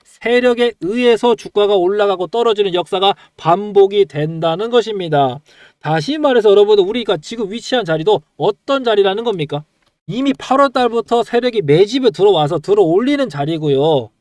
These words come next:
그럼 다시 말해서 앞서 여러분들께서 보셨던 세력이 팔고 나가는 파란색 매도 타점이 나와야 고점이 된다는 거죠. 그래서 우리 주가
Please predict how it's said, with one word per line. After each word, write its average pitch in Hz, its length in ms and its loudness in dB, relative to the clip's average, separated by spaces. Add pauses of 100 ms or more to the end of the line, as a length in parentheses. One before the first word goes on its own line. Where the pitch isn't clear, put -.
(440)
그럼 277 140 -2
다시 151 320 -4
말해서 185 280 0
앞서 196 360 2
여러분들께서 233 600 0
보셨던 202 600 0 (240)
세력이 226 640 -2
팔고 220 380 -4
나가는 160 360 -4 (260)
파란색 254 840 0
매도 226 320 2
타점이 214 500 -4
나와야 165 500 2
고점이 220 580 -4
된다는 180 420 -6
거죠. 160 260 -4
그래서 240 340 0
우리 180 180 0
주가 160 480 0